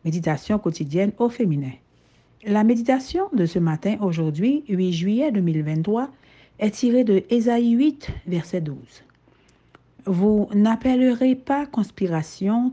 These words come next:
tout ce que ce peuple appelle conspiration. Vous ne craindrez pas ce qu'il craint,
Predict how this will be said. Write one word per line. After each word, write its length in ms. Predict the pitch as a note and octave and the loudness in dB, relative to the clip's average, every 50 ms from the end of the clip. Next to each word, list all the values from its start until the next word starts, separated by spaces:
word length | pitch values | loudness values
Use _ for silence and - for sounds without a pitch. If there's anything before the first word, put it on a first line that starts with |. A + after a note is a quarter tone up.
| - | -2
tout 160 | - C#4 C4+ C4 | -2 -2 -2 -2
ce 160 | C4 - G#3+ | -2 -2 -4
que 220 | F#3+ F#3+ - E3+ | -4 -2 -2 -4
ce 180 | D#3+ - - E3+ | -4 -2 -4 -6
peuple 400 | D#3+ - - G#3 A3 G#3+ G#3+ F#3+ | -6 -2 -2 -2 -2 0 -2 -4
appelle 380 | F3 D#3+ D#3+ - F#3 F#3 F3+ | -4 -4 -4 -4 -4 -4 -4
conspiration. 800 | F3+ - E3+ E3 - - F#3 F3 F3+ F3+ F3 - - - D#3+ C3 - - _ _ _ _ _ _ _ _ _ _ _ _ _ _ - | -4 -6 -6 -6 -4 -4 -4 -2 -2 -4 -4 -6 -6 -8 -8 -8 -8 -12 _ _ _ _ _ _ _ _ _ _ _ _ _ _ -8
Vous 160 | F3 D#3+ E3+ | -4 0 0
ne 120 | E3+ F3 | 2 2
craindrez 420 | E3+ - - F#3 F#3 F3 E3+ E3+ E3+ | 0 0 0 0 0 0 0 -2 -2
pas 280 | E3+ - A3+ A#3+ C#4 | -2 -2 -2 -2 -2
ce 180 | C4+ - - G3 | -4 -6 -6 -6
qu'il 220 | F3 - F3+ E3 | -4 -2 -2 -4
craint, 300 | E3+ - - F#3 A3 C#4 | -4 -4 -2 -2 -2 -2